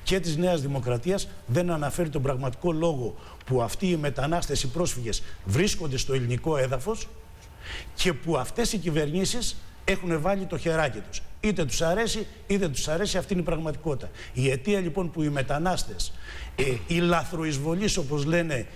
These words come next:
οι ρατσιστές, οι ξενοφοβικοί και οι κρυφοφασίστες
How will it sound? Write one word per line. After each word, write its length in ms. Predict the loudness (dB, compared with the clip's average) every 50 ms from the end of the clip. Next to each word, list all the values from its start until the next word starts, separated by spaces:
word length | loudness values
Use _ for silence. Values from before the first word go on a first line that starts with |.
| -10 -4
οι 120 | 0 2 2
ρατσιστές, 800 | 2 2 2 2 0 2 2 2 4 2 2 2 0 -2 -4 -4 -6 -10 -12 -12 -14 -10 -4
οι 600 | 0 2 2 4 4 4 4 2 2 2 0 0
ξενοφοβικοί 920 | 0 0 0 0 2 2 0 0 0 0 0 0 0 -2 0 0 0 0
και 160 | 0 0 0
οι 60 | -2 0
κρυφοφασίστες 960 | 0 -2 -2 0 -2 -2 0 0 0 2 2 2 2 2 0 0 -2 -4